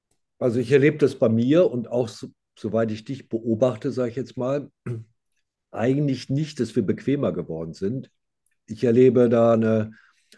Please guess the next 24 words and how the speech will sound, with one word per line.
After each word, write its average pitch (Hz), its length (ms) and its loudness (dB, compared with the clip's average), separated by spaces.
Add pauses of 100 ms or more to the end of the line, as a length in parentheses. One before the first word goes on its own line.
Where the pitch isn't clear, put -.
(180)
Verlagerung 131 720 2
des 110 160 -6
Kampfplatzes. - 840 -10
Also 104 200 -6
der 98 180 -4
Kampf 123 500 -4 (480)
ist 113 160 -10
bei 127 100 4
mir 120 180 2
nicht 127 200 -4
mehr 113 120 4
gegen 110 240 0
das 98 200 -6
Außen, 147 840 -4 (680)
also 107 320 -4
gegen 104 280 -2
die 107 100 -6
Unfreien 120 720 0
oder 101 240 -6
gegen 104 240 -6
das 101 180 -4
System 123 600 -2
oder 127 260 -4
so, 165 360 -4